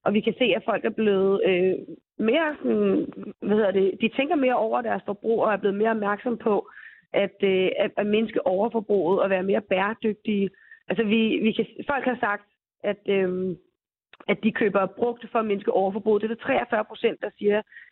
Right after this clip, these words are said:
i to tusind og enogtyve, og det var altså kun atten procent, der sagde det for, for bare nogle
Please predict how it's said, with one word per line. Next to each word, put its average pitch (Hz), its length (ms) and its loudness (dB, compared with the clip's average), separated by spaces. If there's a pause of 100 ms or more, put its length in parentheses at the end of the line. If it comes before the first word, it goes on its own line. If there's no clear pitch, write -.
(120)
i 180 60 -6
to 240 180 2
tusind 226 280 0
og 220 80 4
enogtyve, 202 720 2
og 220 100 -2
det 226 100 2
var 208 60 2
altså 196 160 0
kun 247 300 -2
atten 240 300 -2
procent, 220 380 -2
der 202 120 -4
sagde 190 200 0
det 208 200 2
for, 190 260 0 (400)
for 202 80 -4
bare 202 200 0
nogle 220 140 2